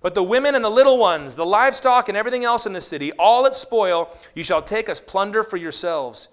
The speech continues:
And you shall enjoy the spoil of your enemies, which the Lord your God has given you. Thus you shall do to all the cities that are very far from you, which are not cities of the nations here. But in the cities of these peoples, that the Lord your God is giving you for an inheritance,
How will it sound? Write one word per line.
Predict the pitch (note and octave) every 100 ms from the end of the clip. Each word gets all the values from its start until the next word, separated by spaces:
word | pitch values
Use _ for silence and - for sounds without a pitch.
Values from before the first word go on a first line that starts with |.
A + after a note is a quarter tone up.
| _ - -
And | F3
you | A3
shall | A3+ F#3+
enjoy | E3 C3+ G#3 C4 B3
the | F#3
spoil | - G3 G3 F3+
of | D#3
your | D#3+
enemies, | D#3+ D3 B2+ A#2+ -
which | D3+ -
the | C#3
Lord | D3+ G3 F3+
your | F#3
God | D#3 D#3 D#3
has | D3 B2+
given | C3 D#3 C#3
you. | G2+ E2+ _ _ - -
Thus | C3 C4+ C#4+ A#3
you |
shall | - G#3+ F3
do | A3
to | - E3+
all | G3+ A#3+
the | A#3+
cities | - G3 F3+ D#3+
that | D#3+
are | C#3
very | F3+ A3
far | A3 A3 B3
from | F3 C#3+
you, | B2+ B2+ - - -
which | D3+
are | D#3
not | C#3 F3 A#3 G#3
cities | - E3 D3+ C#3+
of | C3+
the | C3+
nations | B2+ - B2 C#3+
here. | B2+ F2+ _ _ _ _ _ _ _
But | - C#3+
in | D3+
the |
cities | - B3 A#3+
of | E3+ D3
these | D4 D#4
peoples, | - E3 - G#2+ - - - _ -
that |
the | D#3+
Lord | F3 A#3
your | G#3+
God | G3+ G3+ F#3+
is | -
giving | G#3 G3
you | F#3+
for | G3+ F#3
an | E3+
inheritance, | D#3 A#3+ C4 - C3+